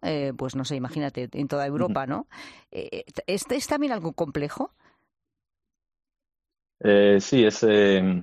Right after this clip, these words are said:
Speaker 2: al, al final es muchos materiales que tienes que utilizar en ese tubo. Em, y de hecho hay, hay muchos proyectos que hay ahora mismo de investigación, pues si de verdad sería factible, eh, pues construir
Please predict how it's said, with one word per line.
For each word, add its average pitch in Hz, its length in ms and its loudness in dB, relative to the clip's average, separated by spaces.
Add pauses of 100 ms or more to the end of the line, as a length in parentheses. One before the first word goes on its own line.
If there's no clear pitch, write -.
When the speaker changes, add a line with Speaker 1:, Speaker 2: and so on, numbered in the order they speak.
(760)
Speaker 2:
al, 110 180 4
al 110 220 4
final 127 260 6
es 117 120 2
muchos 113 300 2
materiales 107 460 4
que 107 60 0
tienes 98 200 -2
que - 80 0 (240)
utilizar 98 440 2
en 98 100 4
ese 92 160 -4
tubo. 107 380 2 (600)
Em, 98 520 6 (320)
y 107 100 4
de 110 100 8
hecho 110 180 4
hay, 104 480 6
hay 101 80 4
muchos 104 420 2
proyectos 101 420 2
que 107 80 4
hay 98 120 8
ahora 95 200 6
mismo 92 280 -2
de 92 220 2
investigación, 98 680 2
pues - 320 -6 (240)
si 101 240 2
de 92 100 4
verdad 98 480 4
sería 101 320 4
factible, 95 640 0
eh, 92 300 -6 (260)
pues 90 160 -8
construir 92 540 -2